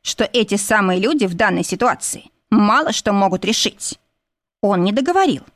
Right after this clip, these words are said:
и я закончила мысли за него. "Потому что сами находятся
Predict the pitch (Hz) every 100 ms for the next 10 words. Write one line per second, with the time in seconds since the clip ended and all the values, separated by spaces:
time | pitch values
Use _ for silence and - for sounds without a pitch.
0 | _ _ - 233 214 190 180 - 208 339
1 | - 392 294 190 - 175 170 190 214 -
2 | - _ _ _ _ _ _ _ 214 208
3 | 311 339 - 381 - - 220 180 175 160
4 | - 440 247 - -